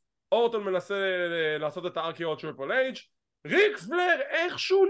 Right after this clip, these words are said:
נכנס לזירה, מת-, כי הם פותחים את הדלת בשביל להוציא את בטיסטה, בטיסטה מנסה איכשהו גם כן להתערב ושון מייקלס בולם אותו, לא, סליחה, ריק פלר מנסה להיכנס לזירה, ר-, שון מייקלס מצליח לריב עם ריק פלר ומסיח את דעתו,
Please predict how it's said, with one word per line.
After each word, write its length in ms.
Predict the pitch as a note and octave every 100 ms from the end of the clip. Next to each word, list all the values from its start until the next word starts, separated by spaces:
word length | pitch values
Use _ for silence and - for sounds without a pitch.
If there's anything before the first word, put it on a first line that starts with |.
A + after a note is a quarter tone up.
| F4
נכנס 460 | - D#4 D4+ D4
לזירה, 840 | D#4+ C4+ B3 C4+ D4+ D#4 G3 D#3+ G#3 G3+ _ _ _ _ _ _ F3
מת-, 360 | F3+ A3+ G#3
כי 80 | G3
הם 80 | G#3+
פותחים 220 | G#3 B3+
את 60 | A3+
הדלת 200 | A#3 A3
בשביל 180 | G3+ G3+
להוציא 180 | G#3+
את 40 | F#3+
בטיסטה, 500 | F3+ D4 D4 G3+ F#3 - _ -
בטיסטה 480 | G#3 G#3 C#4+ - C#4+
מנסה 520 | C4 A#3 B3+ B3+ A#3+
איכשהו 340 | A#3+ B3 - A3+
גם 180 | A#3 A#3
כן 160 | A#3+
להתערב 460 | G#3+ - F#3 A3 A3+
ושון 240 | G3 A3 G#3+
מייקלס 300 | A3 G#3+ C#3+
בולם 340 | E3 F#3+ A#3+
אותו, 280 | C4 C#4+ D4 D4 _ _ _ _
לא, 200 | G#3 E3 -
סליחה, 220 | F#3+ C#3 - _ _ -
ריק 180 | A#3+ A3+
פלר 120 | C#4+
מנסה 260 | C4+ G#3+ A#3+
להיכנס 380 | A3+ G#3+ G#3
לזירה, 460 | F#3+ E3+ E3 D3+ A#2+
ר-, 200 | D#3 F3+ E3+ -
שון 220 | - B3+
מייקלס 280 | B3+ B3 A#3+
מצליח 360 | G3+ F#3+ A3+ G#3
לריב 240 | G3 G3
עם 140 | F#3 D#3+
ריק 180 | E3
פלר 240 | - F3+ D#3+
ומסיח 720 | D3+ D3 C#3+ D3 - G#3 E3
את 80 | D#3
דעתו, 520 | C#3+ B2+ C#4+ A#3 G#3